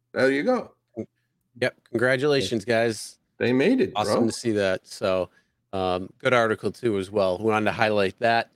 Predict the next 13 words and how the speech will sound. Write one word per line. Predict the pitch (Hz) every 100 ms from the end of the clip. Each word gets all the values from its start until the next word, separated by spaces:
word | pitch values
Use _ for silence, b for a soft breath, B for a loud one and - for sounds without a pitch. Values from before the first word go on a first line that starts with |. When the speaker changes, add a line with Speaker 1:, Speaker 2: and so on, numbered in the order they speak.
| _ _ _ _
Speaker 2:
Um, | 95 92 95 101 117
<laughs> | - - _ _ _ _ _ _ _ _ _ _ _ _ _ _ -
and | 117
we | 117
got |
a | 117
Speaker 1:
Okay. |
Speaker 2:
couple | 143 131
more | 143 151
screenshots. | - 165 156 196 165 165 - -
Speaker 1:
Okay, | 113 127
we | 104 127
got, | 131 135 123